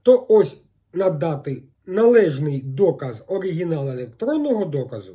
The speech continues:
а це безпосередньо кредитний договір, чесно кажучи, неможливо. А ось якщо сторона не надала оригінал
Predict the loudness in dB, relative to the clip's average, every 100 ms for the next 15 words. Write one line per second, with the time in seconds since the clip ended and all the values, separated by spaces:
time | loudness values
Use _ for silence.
0 | -20 -4 -2 0 -2 -2 -6 -8 -6 -6
1 | -8 -6 -4 -6 -8 -10 -8 -8 -10 -12
2 | -18 _ 0 0 -2 0 -2 -4 -8 -10
3 | -2 4 4 2 -4 -2 -2 -6 -4 -2
4 | -2 -4 -10 -10 _ _ _ _ 4 4
5 | 4 -8 -10 -12 -4 -2 -2 -8 _ 0
6 | 2 2 0 -2 -2 -2 -2 -4 -4 -6
7 | -6 -8 -8 -10 -12